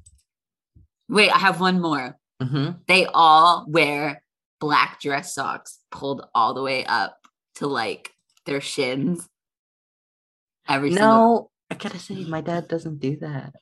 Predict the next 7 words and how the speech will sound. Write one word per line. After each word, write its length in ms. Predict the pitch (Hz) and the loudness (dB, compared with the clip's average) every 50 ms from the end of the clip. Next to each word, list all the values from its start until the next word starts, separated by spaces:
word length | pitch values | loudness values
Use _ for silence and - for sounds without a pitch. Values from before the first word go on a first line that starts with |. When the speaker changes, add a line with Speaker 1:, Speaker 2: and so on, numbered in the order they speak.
| _ - | _ 2
Speaker 1:
<laughs> 1040 | 392 440 - - 415 381 - 208 247 - - - 339 - - - - - 262 - - _ - - _ _ _ _ _ - - - - - _ - 622 | 2 2 4 4 2 4 4 2 2 0 0 -2 -4 -4 -4 -4 -6 -8 -8 -8 -12 _ -20 -20 _ _ _ _ _ -20 -20 -20 -20 -20 _ 0 2
Speaker 2:
It's 360 | 659 - - - - 392 - | 4 4 4 2 -2 -4 0
Speaker 1:
Not 340 | 285 370 427 480 - 254 277 | 4 6 6 6 6 6 6
Mark 320 | 349 359 370 370 359 349 | 6 6 6 6 4 0
with 160 | 349 359 359 | -2 -2 0
a 140 | - 302 302 | 2 0 0
C. 880 | 302 - - 339 339 349 349 339 330 330 330 330 330 349 277 - - | -2 -6 -8 -6 -6 -4 -4 -4 -4 -4 -6 -4 -4 -4 -4 -4 -8